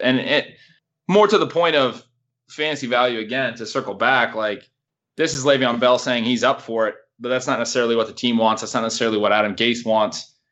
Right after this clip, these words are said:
And I don't think that's gonna be available in Adam Gase's offense, which has been extremely slow pace the last few years. They only ran eight, they ran under nine hundred plays last year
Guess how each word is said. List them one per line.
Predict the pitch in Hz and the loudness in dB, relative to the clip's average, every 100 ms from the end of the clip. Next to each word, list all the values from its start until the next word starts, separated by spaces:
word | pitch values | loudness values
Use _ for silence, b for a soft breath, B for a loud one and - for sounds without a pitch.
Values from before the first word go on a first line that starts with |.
| _ _ - | _ _ -6
And | 110 110 110 107 104 101 92 - - _ _ - _ _ | -2 0 2 2 2 -2 -6 -10 -20 _ _ -20 _ _
I | 123 | 0
don't | 143 131 | 0 0
think | 131 | 0
that's | 120 | 0
gonna | 131 117 | 0 0
be | 110 | 0
available | 107 113 110 | 2 0 2
in | 104 | 0
Adam | 104 101 | 0 0
Gase's | 101 98 95 | -4 -4 0
offense, | 104 107 110 98 | 2 2 0 -4
which | 98 | -6
has | 101 92 | -10 -4
been | 107 | -2
extremely | 98 - 120 113 | -2 -2 2 2
slow | 101 113 104 | 2 0 0
pace | - 107 98 | 2 0 2
the | 104 | 2
last | 107 104 | 2 0
few | 107 | -2
years. | 104 104 101 | 0 0 2
They | 113 | 2
only | 117 104 | 2 2
ran | 98 110 101 | 0 0 0
eight, | 107 78 - | -2 -4 -6
they | 123 | -2
ran | 131 147 135 | 2 2 4
under | 139 139 | 4 4
nine | 127 127 | 2 2
hundred | 120 117 - | 0 -2 -4
plays | 113 120 | -2 -2
last | 113 117 120 - | 0 0 0 -2
year | 117 113 110 - | -2 -2 -4 -8